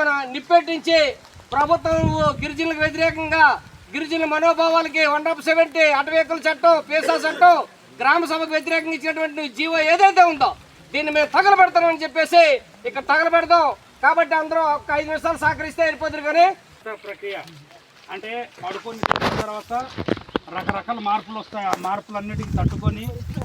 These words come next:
Speaker 2: ఈరోజు ముందుకు వెళ్ళడమే పోరాటం. కాబట్టి గత ప్రభుత్వం మనం గత ప్రభుత్వంలో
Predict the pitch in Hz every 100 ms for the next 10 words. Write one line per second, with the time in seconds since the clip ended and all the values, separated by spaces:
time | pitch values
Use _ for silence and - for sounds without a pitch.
0 | - - 180 202 190 185 196 226 208 185
1 | 214 214 - 196 208 208 - - - -
2 | - 147 143 - - 214 208 220 202 214
3 | - - - 185 233 226 220 220 233 220
4 | - 220 - 208 220 - 202 175 220 220